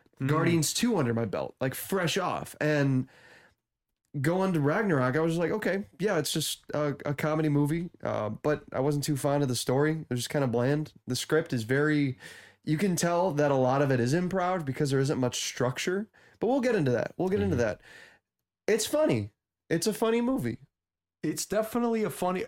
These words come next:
Speaker 1: humor is definitely one of the main elements of this movie, for better or worse.
Speaker 2: Mm-hmm.
Speaker 1: That's something we're definitely gonna talk about. I also, you know, like you got,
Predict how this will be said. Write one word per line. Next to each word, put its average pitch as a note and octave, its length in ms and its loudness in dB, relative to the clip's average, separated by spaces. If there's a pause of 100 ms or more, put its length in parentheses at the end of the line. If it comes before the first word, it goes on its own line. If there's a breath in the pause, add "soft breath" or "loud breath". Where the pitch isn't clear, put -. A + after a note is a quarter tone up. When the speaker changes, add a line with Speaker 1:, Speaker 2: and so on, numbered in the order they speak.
(140)
Speaker 1:
humor A3+ 500 0
is D#3 160 -2
definitely D#3+ 500 -2
one C3+ 200 0
of B2+ 60 0
the A#2+ 80 -2
main B2 520 0
elements A2+ 580 -2
of G#2+ 260 -6
this - 400 -6 (120)
movie, B2+ 300 -2
for A#2+ 160 -6
better A2+ 300 -2
or A2+ 160 -2
worse. A#2+ 400 -4
Speaker 2:
Mm-hmm. A#2+ 220 -4 (300 loud breath)
Speaker 1:
That's B2+ 200 -2
something B2 300 -2
we're A#2 100 -2
definitely A2 300 -4
gonna G#2 100 -6
talk A2+ 180 -4
about. A#2 260 -4
I D3+ 260 0
also, C#3+ 560 -2 (340 soft breath)
you B2 100 -6
know, A2+ 80 -2
like B2+ 240 -2
you C#3 120 -2
got, A#2+ 260 -2